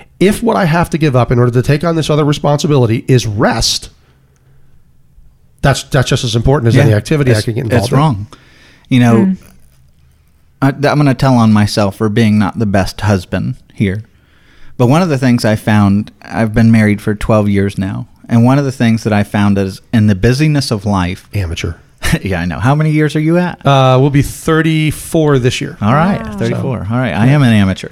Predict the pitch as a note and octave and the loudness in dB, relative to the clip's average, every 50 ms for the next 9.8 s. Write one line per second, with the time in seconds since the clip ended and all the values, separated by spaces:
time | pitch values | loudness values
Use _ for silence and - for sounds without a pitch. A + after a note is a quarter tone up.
0 | - - - G#2 - - - C3 C3 D#3+ D#3 E3+ F#3+ G3 F3 D#3+ C#3+ - D#3+ C#3+ | -10 -4 -4 -4 -4 -4 -4 -2 -2 0 2 0 0 0 0 -2 -2 -2 0 0
1 | C3+ B2+ B2+ A#2+ A#2 A#2+ C3 C3+ A#2 G#2+ G2+ - C3 A#2 G2 F#2 F#2+ G2 G2 G2 | 0 2 2 2 2 2 2 2 2 0 0 0 0 2 2 2 0 0 0 0
2 | A2 G#2+ - - G3 G3 - - A2 - - G#2 F#2+ F#2 - A2+ G2+ - - - | -2 -4 -4 -2 -2 -2 -2 -2 -2 0 0 0 0 0 0 -2 -6 -4 -4 -2
3 | A#2 F#2+ F2+ E2+ F2 E2+ D#2+ D#2 G2 - - D3 F#2+ - - - - - - - | 0 0 0 -2 -4 -4 -4 -4 -2 0 0 0 0 -2 -4 -12 -14 -16 -20 -20
4 | - - - A#2+ A#2+ - - - - F#3+ - - - A3+ - - - _ - C3 | -12 -6 -4 -4 -4 -4 -8 -10 -8 -8 -6 -4 -6 -6 -6 -8 -12 _ -2 0
5 | C#3+ E3+ F3+ D#3 C#3+ B2+ D#3 D3+ D3 C#3+ C3+ - C#3 B2 B2 B2+ A#2+ A#2 A#2+ G#2 | 2 2 2 0 -2 -2 0 0 -2 -2 -2 -2 0 0 2 2 2 0 0 -2
6 | - - - E3+ G#3+ G#3+ C#3 G2+ G2 G2 G2+ G#2 - - B2 A#2+ A2+ A2 A2 A2 | -4 -6 -4 -2 0 0 2 0 0 0 -2 -4 -4 -2 0 2 2 2 2 0
7 | G#2+ - - _ _ _ _ _ _ _ _ _ - A#2 A#2+ B2+ B2+ B2+ - - | -4 -8 -14 _ _ _ _ _ _ _ _ _ -4 0 2 2 2 2 0 -2
8 | A#2+ B2+ C#3 D#3 D#3+ F3+ F#3 F3+ F3+ F3 - - - - - - - D3 C#3+ C#3 | 0 2 2 2 2 2 0 0 -2 -4 -6 -12 -20 -20 -16 -8 -6 -4 -4 -2
9 | C#3 A#2+ A2+ A2 B2 A#2+ A2+ G#2+ G2+ G2 G2 F#2+ G2 - - - | -4 -4 -2 0 2 2 2 2 2 0 -2 -4 -8 -12 -18 -20